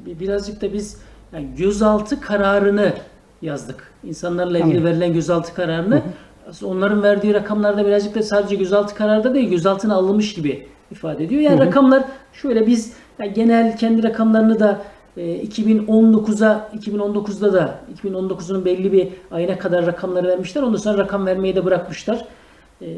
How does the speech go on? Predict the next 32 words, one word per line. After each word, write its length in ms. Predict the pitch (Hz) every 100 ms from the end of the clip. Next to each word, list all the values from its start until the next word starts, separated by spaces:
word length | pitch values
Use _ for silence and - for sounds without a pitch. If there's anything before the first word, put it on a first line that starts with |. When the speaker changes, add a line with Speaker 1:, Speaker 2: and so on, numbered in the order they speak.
| - -
Speaker 1:
işte 140 | -
farklı 320 | - 185 180
mülazası 480 | 190 185 180 170 -
olabilir. 380 | 175 156 180 240 - - -
O 80 | 226
zamana 320 | 233 247 240
kadar 280 | 220 208 190
rakam 380 | 196 202 240 220
verdiği 380 | 220 208 220 190
döneme 440 | 196 214 220 214 -
kadar 340 | - 185 190 180
ki, 220 | 196 190
ya 100 | 208 190
biz 300 | 214 202 - - - -
açık 280 | 214 -
kaynaklardaki 800 | - 214 208 208 208 196 202 208
verilerle, 640 | 208 226 226 196 196 247 - - -
yani 120 | 233
neredeyse 380 | 247 185 170 233
yüzde 360 | 208 202 196 220
on 120 | 214
sapma 480 | 214 220 220 214 196 -
payıyla 560 | 202 196 160 214 254 - - -
rakamların 540 | 226 214 202 220 220
böyle 140 | 214 196
olduğunu 460 | 170 160 185 254 214 -
düşünüyoruz. 500 | 226 175 160 233 - - -
Ya 120 | 214
burada 200 | 262 262
mükerrerlikten 720 | 247 262 262 254 233 - 247
bir 40 | 220
tanesi 460 | 240 240 - 240